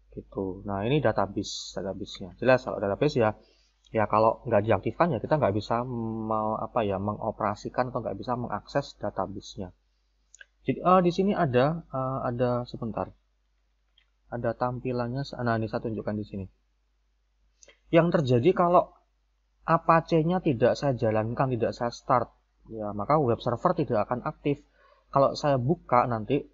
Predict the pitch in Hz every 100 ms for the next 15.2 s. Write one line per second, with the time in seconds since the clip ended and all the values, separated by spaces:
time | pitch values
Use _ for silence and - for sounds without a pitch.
0 | _ _ 123 117 117 117 113 107 117 110
1 | 117 104 - 151 135 147 151 113 143 139
2 | 135 - 123 127 127 127 107 127 131 127
3 | 165 170 _ _ _ _ _ _ _ 123
4 | 123 120 117 123 - 165 165 143 - 139
5 | 135 180 139 110 107 107 120 139 151 120
6 | - 139 - 107 113 117 107 107 110 101
7 | _ _ _ _ _ _ _ _ 104 101
8 | 95 131 165 196 165 175 139 - 147 -
9 | 139 185 175 151 120 107 104 101 127 156
10 | 135 131 165 156 131 143 - 151 160 117
11 | 104 120 107 110 104 104 92 92 _ _
12 | _ _ _ _ _ 127 - 123 135 135
13 | 127 - - 139 160 151 143 131 - 147
14 | 147 110 92 117 117 - 101 101 107 107
15 | 151